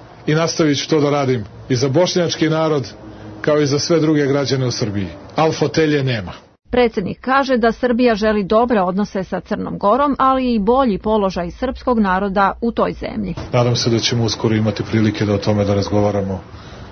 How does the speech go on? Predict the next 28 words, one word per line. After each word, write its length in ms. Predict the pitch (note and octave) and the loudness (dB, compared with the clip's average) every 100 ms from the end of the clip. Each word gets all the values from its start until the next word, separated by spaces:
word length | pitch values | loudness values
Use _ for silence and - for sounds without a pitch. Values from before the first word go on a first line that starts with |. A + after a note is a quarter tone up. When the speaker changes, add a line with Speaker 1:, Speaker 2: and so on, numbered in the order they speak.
| - - C#3 | -18 -4 2
Speaker 1:
i 100 | B2+ | 2
sa 180 | - | 2
legitimnim 540 | A#2 A#2 A2+ A2+ G#2+ G2+ | 0 0 0 -2 -4 -2
srpskim 380 | - C#3+ - B2+ | -4 -2 -2 -2
predstavnicima 720 | C3+ B2 - B2 A#2+ B2 A2+ | 0 0 0 -2 -2 -4 -4
u 60 | |
Crnoj 300 | G2+ A#2 A2+ | -4 -2 0
Gori 320 | A2 A2 G#2+ G2+ - - - - - | 0 0 0 -4 -12 -20 -20 -10 0
i 80 | C3 | 2
da 80 | C3+ | 2
ćemo 240 | - C3+ | 2 2
imati 580 | C#3 C3 C#3 B2+ B2 A2 - - - | 2 0 2 4 4 0 -6 -18 -2
priliku, 360 | C3 B2+ B2 A#2+ | 2 4 2 2
naravno, 480 | A#2+ A#2+ A#2 A#2 G#2 - - - - - | 2 2 0 0 -2 -10 -20 -20 -8 -4
o 60 | |
svim 220 | - C#3 | 0 2
našim 300 | C3+ A#2+ B2 | 2 2 0
bilateralnim 580 | A#2 A#2 G#2 A2+ A2 A2 | 2 0 0 0 0 0
stvarima 420 | G2 A#2 A2 A2 | -2 0 0 0
da 100 | G#2+ | -2
razgovaramo 580 | G#2+ F#2+ G#2 G#2 G2 F#2+ | -2 -2 0 0 0 -2
sa 380 | F#2 G#2 G2 F2+ - - - - - - - | -4 -2 -2 -4 -8 -16 -16 -16 -16 -14 -4
legitimnim 640 | A2 A2 G#2 - G#2+ G#2+ | 0 2 0 0 -2 0
i 40 | G#2 | 0
legalnim 400 | G#2 G2 G2 G2 | 0 0 0 -2
predstavnicima 800 | - G2 - G2+ G2 - G2 F#2+ | -2 -4 -2 -4 -2 -4 -4 -4
crnogorske 520 | - F#2 F2+ F2+ G2 | -4 -4 -4 -4 -6
države. 400 | F2 - F2 | -6 -6 -6